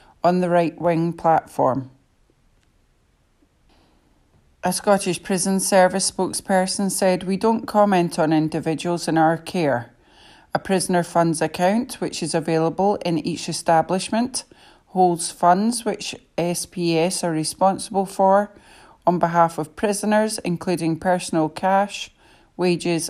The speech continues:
and pin phone balances. Every individual in our care has access to this system, whereby money can be transferred in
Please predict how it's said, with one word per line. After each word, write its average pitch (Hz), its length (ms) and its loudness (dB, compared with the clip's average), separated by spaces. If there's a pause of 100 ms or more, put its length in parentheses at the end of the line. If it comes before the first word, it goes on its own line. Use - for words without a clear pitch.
and 165 200 -2
pin 165 300 0
phone 165 380 -2
balances. 147 840 0 (880)
Every 190 360 0
individual 190 600 0
in 196 120 2
our 185 160 4
care 190 340 0
has 175 220 0
access 196 580 0
to - 100 -10
this 202 240 -4
system, 247 720 -2
whereby 170 420 2
money 175 340 2
can 175 240 -2
be 160 160 -2
transferred 165 800 0
in 175 380 -2